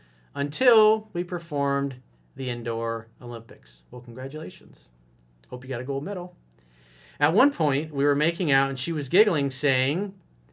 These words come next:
"I feel like I'm in high school again." So in other words, her emotions are all over the place.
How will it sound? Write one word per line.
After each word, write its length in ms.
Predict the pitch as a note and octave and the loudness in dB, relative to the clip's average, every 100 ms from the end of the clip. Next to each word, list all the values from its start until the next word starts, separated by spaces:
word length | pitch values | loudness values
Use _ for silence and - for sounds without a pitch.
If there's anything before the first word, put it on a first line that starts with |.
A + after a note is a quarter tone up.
| _ - | _ -10
"I 80 | A3 | -6
feel 160 | E3 | -2
like 160 | C3+ B2+ | -2 -2
I'm 140 | F3 | -4
in 60 | G3 | -4
high 140 | A#3+ | -2
school 340 | C#4+ - D#3 A#2 | -2 -4 -4 -4
again." 460 | G#2+ G2 G2 - - _ _ _ _ _ _ | -6 -10 -12 -20 -20 _ _ _ _ _ _
So 180 | - C#3+ | -8 -2
in 60 | D3 | 2
other 120 | G#3 | 4
words, 160 | E3 D#3 | 2 0
her 120 | D#3 | -2
emotions 580 | C#3+ D3 G3 D3 B2 A2 | 0 0 0 -2 -6 -4
are 180 | A2+ | -4
all 400 | A#2 B2 B2+ C3 | 0 0 0 0
over 140 | C#3 D3+ | 0 -2
the 40 | |
place. 600 | G#2+ A2 - A2 - - | -6 -14 -18 -18 -18 -20